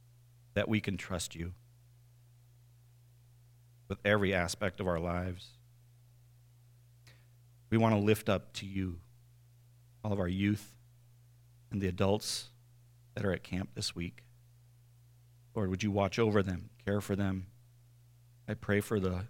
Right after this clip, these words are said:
youth to have soft hearts, Lord, to hear your word, to hear the gospel, and respond in repentance and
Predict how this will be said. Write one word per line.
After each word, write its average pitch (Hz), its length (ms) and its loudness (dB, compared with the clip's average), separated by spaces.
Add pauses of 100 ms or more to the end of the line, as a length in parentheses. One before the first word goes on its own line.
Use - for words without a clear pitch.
youth 110 380 4
to 117 80 0
have 92 120 0
soft 101 360 0
hearts, - 520 -6
Lord, 92 260 -8
to 98 100 -10
hear 110 340 2
your 110 160 4
word, 90 400 -2
to 95 80 -8
hear 107 260 0
the 110 80 2
gospel, 90 680 -6
and 95 120 -8
respond 98 680 -2 (500)
in 113 100 -2
repentance 92 520 -2
and 92 120 -16